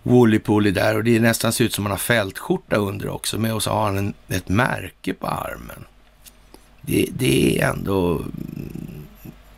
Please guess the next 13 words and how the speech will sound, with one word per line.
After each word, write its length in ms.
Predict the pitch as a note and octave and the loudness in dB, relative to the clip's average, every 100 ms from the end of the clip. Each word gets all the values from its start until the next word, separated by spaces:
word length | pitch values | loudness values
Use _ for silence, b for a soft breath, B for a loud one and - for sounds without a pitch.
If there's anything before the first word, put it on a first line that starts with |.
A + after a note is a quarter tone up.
| - - - | -20 -20 -2
det 80 | C#3 | 0
ser 160 | - D#3+ | 4 6
ut 200 | A#2+ - | 4 2
som 140 | A2 | -2
det 60 | A2 | 2
gör 360 | A#2+ D#3+ G#2 | 2 2 4
och, 200 | A#2+ A#2 B B B B B B B - - - - | 4 2 B B B B B B B -6 -6 -6 2
ja, 280 | C#3 B2 | 2 4
efter 340 | B2+ C3+ - F#3 | 2 0 2 0
Tolgfors 680 | F#3 D#3+ A#2 - A2 A2+ | 2 4 2 0 -2 -2
och, 480 | C3 A2+ G2+ G#2 B2 | -2 0 0 -2 -2
och 60 | |
så, 100 | A2+ | -4